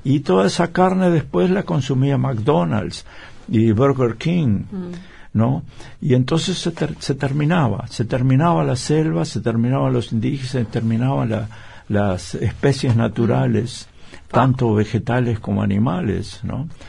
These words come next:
Speaker 1: Y eso sigue ocurriendo, sigue
Speaker 2: Bueno, todo
Speaker 1: ocurriendo.
Speaker 2: esto, todo este, eh,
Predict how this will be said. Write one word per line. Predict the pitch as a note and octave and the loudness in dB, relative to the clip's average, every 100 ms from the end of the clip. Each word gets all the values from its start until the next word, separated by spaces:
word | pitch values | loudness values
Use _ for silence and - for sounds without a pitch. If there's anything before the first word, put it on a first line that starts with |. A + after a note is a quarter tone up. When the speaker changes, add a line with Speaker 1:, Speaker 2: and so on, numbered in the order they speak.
| - - | -10 2
Speaker 1:
Y | D3 | 2
eso | F3+ G3+ | 4 0
sigue | - G3 G#3 | 0 2 0
ocurriendo, | F#3 D3 D3+ F#3+ F#3 G#2 - - - - | 0 -2 -2 -2 0 -2 -4 -8 -16 -20
sigue | - D#3+ | -4 -2
Speaker 2:
Bueno, | F#3 F#3 F3 | 0 0 0
todo | - A3+ | 2 0
Speaker 1:
ocurriendo. | A3+ A3+ | 0 -4
Speaker 2:
esto, | - - | -6 -8
todo | - | -8
este, | G#3+ G#3+ F3+ D#3+ - - | -6 -6 -8 -10 -18 -10
eh, | C#3 C3+ | -8 -8